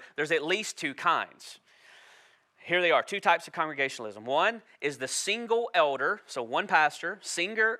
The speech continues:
single elder-led congregational rule. <clears throat>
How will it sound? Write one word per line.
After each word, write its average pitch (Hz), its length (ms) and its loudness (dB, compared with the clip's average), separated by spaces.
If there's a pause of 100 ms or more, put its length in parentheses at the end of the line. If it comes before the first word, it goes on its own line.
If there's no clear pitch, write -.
single 240 640 0 (340)
elder-led 180 1200 4 (360)
congregational 156 1000 0
rule. 131 440 -2 (300)
<clears throat> 254 100 0